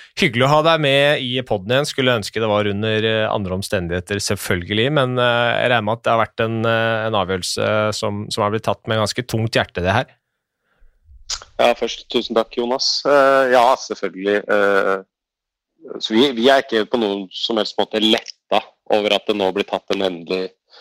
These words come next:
Speaker 2: endelig avgjørelse. Vi har vel, eh, angrepet dette som at det skal ikke stå på oss, og det synes jeg både utøverne og klubbene har, eh, også gjort.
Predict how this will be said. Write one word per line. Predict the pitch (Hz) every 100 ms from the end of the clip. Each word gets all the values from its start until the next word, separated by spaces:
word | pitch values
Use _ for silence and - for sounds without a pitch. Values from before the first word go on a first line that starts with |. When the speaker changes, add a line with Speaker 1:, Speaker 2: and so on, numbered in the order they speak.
| _ -
Speaker 2:
endelig | 101 92
avgjørelse. | 92 85 85 82 - - _ - - - - - -
Vi | 113
har | 113 110
vel, | 104 110 110 110
eh, | 110 110 107 -
angrepet | 110 98 101 - 110
dette | - 98
som | - 101
at | 101 -
det | 113
skal | - 104
ikke | 95 - 117
stå | - 107
på | - 120
oss, | 175 - 143
og |
det | 127
synes | 131 113 -
jeg | 127
både | 123 107 120 120
utøverne | 110 95 101 107
og | 113
klubbene | - 101 98 101 107 110 110
har, | 110 101 104 110
eh, | 113 113 - -
også | 120 - 123
gjort. | 123 220 _